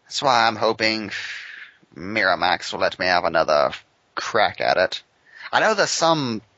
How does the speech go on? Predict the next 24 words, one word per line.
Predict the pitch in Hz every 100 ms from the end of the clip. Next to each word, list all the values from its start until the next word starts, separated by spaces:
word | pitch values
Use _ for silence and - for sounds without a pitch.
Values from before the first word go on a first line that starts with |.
| _ _ _ -
uh, | - 78 62 - 53 - _ _ _ _ _ _ - -
there's | 113 -
a |
bit | - 185
of | 123
a |
kerfuffle | - 131 120 - 98 - 98 98
with | 101 101
the | 104
rights | 95 87 - -
to | 107
Children | - 82 98
of | 87
the | 87
Corn, | - 110 101 98 -
but | 92 - - _ _ - - - -
hopefully | 151 143 135 127
once | 117 104
all | 117 110
that's | 113 - -
ironed | 101 101 104 104 95
out, | 98 76 98 - -
I | -
can | - 58